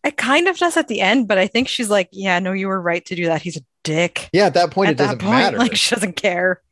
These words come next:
Speaker 2: 'Cause she signals to Chad Michael Murray to come inside the fortress and gets him inside, but then is like, "You said you weren't gonna hurt people." And so then she turns against him. But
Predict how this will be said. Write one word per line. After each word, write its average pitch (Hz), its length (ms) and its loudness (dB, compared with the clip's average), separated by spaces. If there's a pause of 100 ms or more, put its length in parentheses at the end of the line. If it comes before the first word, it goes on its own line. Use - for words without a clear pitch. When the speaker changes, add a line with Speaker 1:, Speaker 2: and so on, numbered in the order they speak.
Speaker 2:
'Cause 170 120 2
she 165 340 -2 (200)
signals 185 540 0
to 151 100 0
Chad 131 260 2
Michael 123 220 0
Murray 120 320 2
to 113 100 -6
come 113 220 -4
inside 104 340 -2
the 101 80 -2
fortress 123 540 0
and 101 100 -8
gets 113 200 -2
him 104 100 -4
inside, 95 640 0 (340)
but 107 80 0
then 101 160 0
is 95 120 -4
like, 95 180 -2
"You 226 100 2
said 214 240 2
you 214 100 4
weren't 220 180 0
gonna 214 180 0
hurt 208 260 0
people." 127 640 0
And 90 160 -12 (340)
so 95 180 -2
then 90 220 -8
she 87 380 -8
turns 95 260 -4
against 120 360 -2
him. 90 120 -6 (800)
But 113 200 0